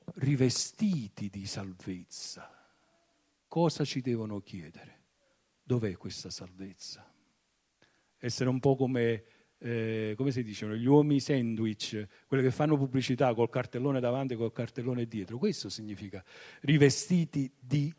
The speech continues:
salvezza. E questo ci darà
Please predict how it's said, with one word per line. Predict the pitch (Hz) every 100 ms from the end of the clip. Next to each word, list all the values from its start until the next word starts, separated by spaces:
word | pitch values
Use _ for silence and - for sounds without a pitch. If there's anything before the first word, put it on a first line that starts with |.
| _ _
salvezza. | - - 131 110 110 95 85 - - - - _ _ _ _ _ _ _ _
E | - -
questo | - 175 - -
ci | 143 151
darà | 131 120 131